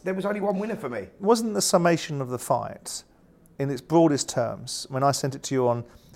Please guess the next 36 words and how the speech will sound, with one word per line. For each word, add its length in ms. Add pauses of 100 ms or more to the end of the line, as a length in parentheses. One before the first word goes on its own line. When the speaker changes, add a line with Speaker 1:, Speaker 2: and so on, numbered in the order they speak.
(160)
Speaker 2:
on 220
Sunday 300
morning, 440
and 280 (260)
just 200
so 140
we're 140
clear, 560 (180)
when 240
anyone 220
is 120 (140)
vaguely 300
interested, 420
I 140 (300)
said 200
I 40
wasn't 220
gonna 120
watch 260
this 140
fight. 420 (480)
I 60
went 380
to 180
a 80
party, 580
there 120
was 120
a 40
cigar 460
room, 220
they 120
had 200
the 80
fights 380
on, 260